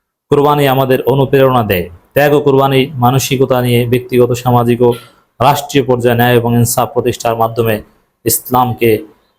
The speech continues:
পরিপূর্ণভাবে অনুসরণ করতে হবে। মানে, ইবাদতের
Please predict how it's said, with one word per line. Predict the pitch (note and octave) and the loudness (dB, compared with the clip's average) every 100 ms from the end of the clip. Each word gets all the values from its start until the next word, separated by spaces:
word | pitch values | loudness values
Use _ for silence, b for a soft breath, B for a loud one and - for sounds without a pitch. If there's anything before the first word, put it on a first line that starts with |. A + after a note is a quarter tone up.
| _ _ | _ _
পরিপূর্ণভাবে | C3 B2+ C3+ D3 B2 B2 A#2 A2 - | 0 0 0 0 0 2 2 0 -2
অনুসরণ | A2+ A2+ - G#2+ G2+ | -2 -2 -2 -4 -4
করতে | G2 F2 F2+ | -8 -12 -14
হবে। | F2 D#2 C#2+ _ _ _ _ _ _ _ _ _ _ _ _ _ _ _ _ - | -18 -18 -20 _ _ _ _ _ _ _ _ _ _ _ _ _ _ _ _ -4
মানে, | A#2 B2 | -4 0
ইবাদতের | C3 E3 G#3+ G3+ G#3 | 0 2 2 2 2